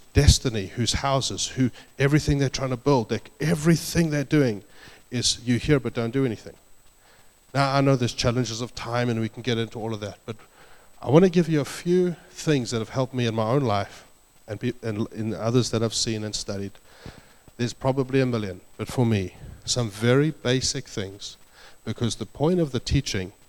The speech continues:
is many people start to dig deep when the crisis comes and it's too late.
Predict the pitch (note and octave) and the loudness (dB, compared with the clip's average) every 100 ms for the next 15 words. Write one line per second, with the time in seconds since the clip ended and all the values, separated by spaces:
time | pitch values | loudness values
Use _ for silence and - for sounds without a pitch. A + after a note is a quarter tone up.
0 | - A#2 G2+ A#2 D#3 E3 - D#3+ D3+ A#2+ | -6 -6 0 2 2 2 0 -2 -2 -4
1 | G#2 - B2+ A#2+ - G#2+ A#2 G2+ - A#2+ | -4 -4 -2 -2 -2 -6 -6 -6 -4 -2
2 | G#2 - A#2 A2 - - A#2 - A2 - | -2 -6 -6 -4 -8 -4 -2 -2 -4 -6
3 | - G#2 G2 - G2 - - G#2 G2 F#2+ | -4 -6 -6 -12 -10 -10 -8 -6 -6 -8